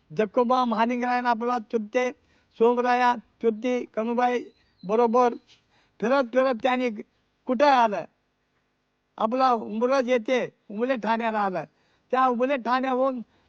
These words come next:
ते देशसंचार करत करत हल्ली हणूक दिल्ली भाषेच्या, अं, राज्यात जाऊन तिथं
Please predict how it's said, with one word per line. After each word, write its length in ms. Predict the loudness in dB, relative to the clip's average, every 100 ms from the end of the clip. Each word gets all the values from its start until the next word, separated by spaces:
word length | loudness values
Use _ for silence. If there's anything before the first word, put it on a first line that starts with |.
| _
ते 80 | -10
देशसंचार 680 | -2 -2 0 -2 -2 -2 -2
करत 260 | -4 -6 -6
करत 300 | -4 -4 -4 -8 _ _ _
हल्ली 260 | -2 2
हणूक 300 | 2 0 -2
दिल्ली 380 | -4 -6 -4 -4
भाषेच्या, 560 | 0 0 -2 -2 0 0 -2 -10 _ _ _ _
अं, 200 | -8 -4
राज्यात 360 | -2 0 0 0
जाऊन 400 | 2 2 0 -4 -14 _ _ -8
तिथं 300 | 0 2